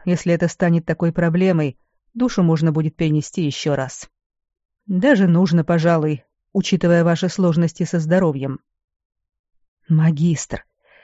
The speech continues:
вы удивительная, совершенно уникальная сволочь»,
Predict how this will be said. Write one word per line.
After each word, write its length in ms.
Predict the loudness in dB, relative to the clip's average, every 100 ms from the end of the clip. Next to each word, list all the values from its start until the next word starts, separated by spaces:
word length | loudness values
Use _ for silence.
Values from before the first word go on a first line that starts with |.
| _
вы 360 | 0 4 4 2
удивительная, 960 | -2 2 4 4 2 0 0 0 -2 -6 _ _ _
совершенно 680 | -6 -4 -2 4 6 6 6
уникальная 720 | 4 4 4 2 4 6 6
сволочь», 720 | 2 0 0 0 -2 -6 -14